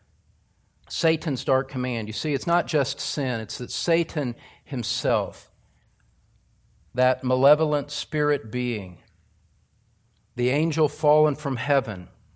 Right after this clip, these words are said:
the great deceiver in whom the whole world lies in his evil power,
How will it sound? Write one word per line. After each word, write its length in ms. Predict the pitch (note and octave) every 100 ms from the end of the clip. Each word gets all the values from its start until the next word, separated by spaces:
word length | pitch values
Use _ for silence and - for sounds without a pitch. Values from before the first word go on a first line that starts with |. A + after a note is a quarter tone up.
| _ _
the 100 | A#2
great 500 | A2+ C3+ D3+ D#3+ B2+
deceiver 640 | A#2+ C3 - D#3 D3+ B2+ A#2+
in 120 | A#2
whom 360 | A2+ D3 C#3+ C3
the 260 | B2 A2+ - - - -
whole 280 | D#3 C#3+
world 360 | B2+ D3 C3+ A#2+
lies 340 | B2 B2+ A#2+
in 80 | A#2+
his 220 | A2 A#2+
evil 260 | B2+ A#2 A2+
power, 560 | - A#2+ A2+ G2+ F#2+